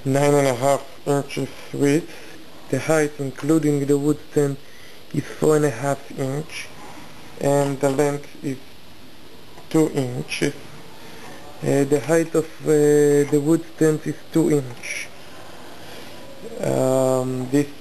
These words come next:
piece is three one one two, uh, lot nine six three two nine. It's five water buffalo. Amazing mammoth ivory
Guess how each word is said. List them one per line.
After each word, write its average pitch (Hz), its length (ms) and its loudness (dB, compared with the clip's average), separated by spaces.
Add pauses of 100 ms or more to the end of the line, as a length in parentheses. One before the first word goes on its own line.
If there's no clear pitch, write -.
(140)
piece 147 400 4
is 131 200 -2 (200)
three 147 180 6
one 131 380 2
one 123 260 0 (120)
two, 185 400 4 (840)
uh, 123 280 4
lot 135 280 4 (180)
nine 135 440 0 (100)
six 147 180 -2 (140)
three 139 160 2
two 139 320 0
nine. 139 640 2 (960)
It's - 160 -10
five 143 300 2 (140)
water 139 320 0
buffalo. 135 720 0 (2750)
Amazing 135 680 2
mammoth 135 460 0
ivory 127 600 0